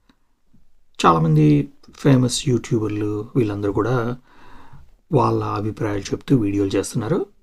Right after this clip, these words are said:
దానికి ఎక్కడైతే ఇదో టాపిక్, హాట్ టాపిక్ కాబట్టి అందరూ దాన్ని చూసి వాళ్ళ వాళ్ళ కామెంట్స్ పెడుతూ ఎంజాయ్ చేస్తున్నారు. అయితే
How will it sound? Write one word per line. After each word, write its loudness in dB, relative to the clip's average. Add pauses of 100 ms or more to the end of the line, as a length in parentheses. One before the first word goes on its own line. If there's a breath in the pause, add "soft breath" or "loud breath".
(160)
దానికి 0 (600 loud breath)
ఎక్కడైతే 4
ఇదో 6
టాపిక్, -2 (280)
హాట్ 0
టాపిక్ -4
కాబట్టి 0
అందరూ 2
దాన్ని -6 (100)
చూసి 0
వాళ్ళ 0
వాళ్ళ -2
కామెంట్స్ -6
పెడుతూ -2 (320)
ఎంజాయ్ -2
చేస్తున్నారు. -8 (1300 soft breath)
అయితే 6